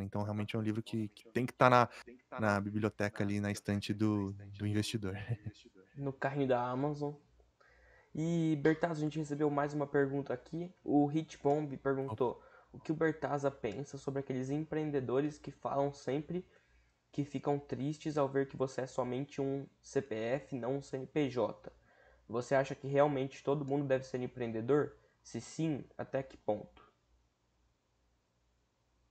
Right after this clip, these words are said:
Speaker 1: Cara, eh, não necessariamente você tem que ser um empreendedor.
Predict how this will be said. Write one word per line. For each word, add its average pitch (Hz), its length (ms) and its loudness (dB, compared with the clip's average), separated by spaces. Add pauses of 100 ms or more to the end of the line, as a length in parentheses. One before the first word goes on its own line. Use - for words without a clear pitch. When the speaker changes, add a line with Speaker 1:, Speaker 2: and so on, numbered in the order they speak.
(180)
Speaker 1:
Cara, 131 440 8
eh, 113 720 0
não 127 160 2
necessariamente 156 600 0
você 151 1000 0
tem 147 100 -2
que 143 80 -4
ser - 80 -2
um 151 40 2
empreendedor. 143 600 -2